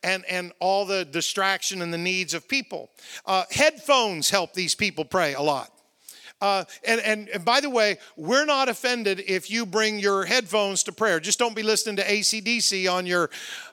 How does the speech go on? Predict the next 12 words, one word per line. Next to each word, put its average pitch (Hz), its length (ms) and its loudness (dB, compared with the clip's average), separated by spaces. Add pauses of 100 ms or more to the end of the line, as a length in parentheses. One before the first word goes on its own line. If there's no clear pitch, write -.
(1600)
<laughs> - 720 -20
listen 220 300 4
to 226 100 0
some 226 320 -2
spiritual. 196 680 0 (540)
Um, 185 440 2 (180)
don't 220 240 2
be 247 100 2
listening 233 460 4
to 196 80 0
talk 214 380 2
radio. 208 720 2